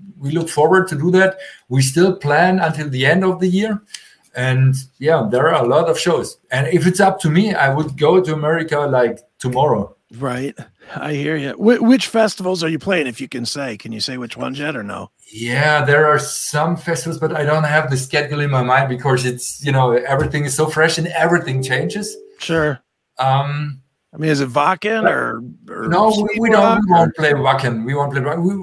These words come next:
Speaker 1: we play on, uh, a big amount of, like, smaller festivals.
Speaker 2: Okay.
Speaker 1: Uh, and we love that, um,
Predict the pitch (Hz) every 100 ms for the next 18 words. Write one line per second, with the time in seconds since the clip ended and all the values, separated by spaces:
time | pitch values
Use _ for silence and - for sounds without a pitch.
0 | 190 190 202 208 185 170 165 156 147 139
1 | 135 131 131 _ _ _ _ 131 127 151
2 | 151 135 135 143 139 135 131 127 127 123
3 | - 139 135 147 151 151 151 156 156 165
4 | - - - 214 175 190 - 139 139 147
5 | 160 170 165 156 170 190 165 185 185 -
6 | 165 147 147 151 160 180